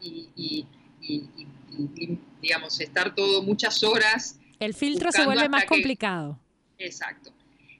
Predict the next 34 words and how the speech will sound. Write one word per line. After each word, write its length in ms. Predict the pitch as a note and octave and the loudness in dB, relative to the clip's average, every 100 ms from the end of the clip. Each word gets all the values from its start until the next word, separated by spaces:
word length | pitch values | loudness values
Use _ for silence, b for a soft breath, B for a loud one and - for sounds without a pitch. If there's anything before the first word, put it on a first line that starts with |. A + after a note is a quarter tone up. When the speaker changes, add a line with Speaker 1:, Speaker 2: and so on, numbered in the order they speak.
| - | -2
Speaker 1:
Em, 600 | G#3 G3 F#3 F#3 F3+ F3+ _ - | 2 4 2 0 -8 -12 _ -2
pero 240 | G3 F#3+ | -2 0
por 100 | G#3 | -4
otro 180 | G#3+ B3 | -4 0
lado 240 | A#3+ B3 | 0 2
ha 20 | B3 | 0
habido 220 | G#3+ G#3 | -2 -2
una 140 | F#3+ | -2
retroalimentación 1300 | F3 F3 F3 E3+ E3 E3 E3+ E3+ - F#3 G3 G#3 A3+ A#3+ - | -2 -4 -6 -8 -8 -8 -6 -6 -2 -2 -2 -6 -8 -14 -14
y 200 | F#3 E3 | -10 -8
si 200 | - E3+ | -4 -4
vos, 520 | E3+ F3+ F3 - F3+ F3+ | -2 0 0 0 -2 0
eh, 200 | D#3+ D#3+ - - - | -2 -6 -12 -18 -6
te 80 | |
acordás, 400 | E3 E3+ F3 F#3+ - | -4 0 0 0 -2
por 120 | F3 | -6
ejemplo, 560 | E3+ F3 F3 F3+ F#3 - - _ | -2 -4 0 0 0 -4 -20 _
en 120 | F3 | -2
una 160 | F3+ E3+ | 2 4
época 400 | F#3 F#3+ G3+ G3 | 2 0 -2 0
las 160 | F3+ - | 0 0
películas 720 | - E3 F3+ F#3 F3+ E3 E3 | -4 -4 -4 0 2 2 0
de 100 | E3+ | -8
televisión 520 | E3+ E3 D#3+ - F#3+ G#3 | -6 -6 -6 -2 0 2
eran 220 | G3 F3 | 0 -2
como, 340 | D#3 D3+ - - | -8 -12 -12 -16
mm, 340 | - - - - | -20 -20 -20 -14
más 220 | D#3 - | -10 -10
o 60 | E3+ | -4
menos, 380 | F#3 G3+ - - - E3+ | -2 -2 -6 -12 -14 0
y 80 | |
hoy 160 | F#3 G3+ | 2 2
por 220 | - F3 | 0 0
hoy 380 | F3+ G3+ A3 - | 2 2 2 -2